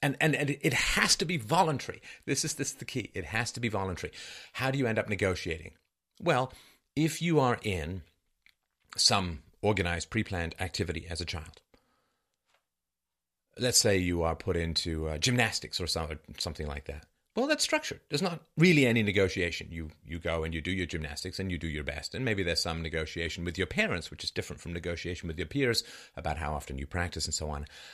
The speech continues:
But it is not a voluntary environment.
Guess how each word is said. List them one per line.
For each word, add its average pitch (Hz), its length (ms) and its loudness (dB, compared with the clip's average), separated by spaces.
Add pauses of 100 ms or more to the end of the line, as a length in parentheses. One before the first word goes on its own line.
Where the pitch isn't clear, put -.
(480)
But 135 240 -2 (800)
it 107 140 0
is 95 120 0
not 87 200 -4
a 78 60 -8
voluntary 78 800 -6 (340)
environment. 73 640 -10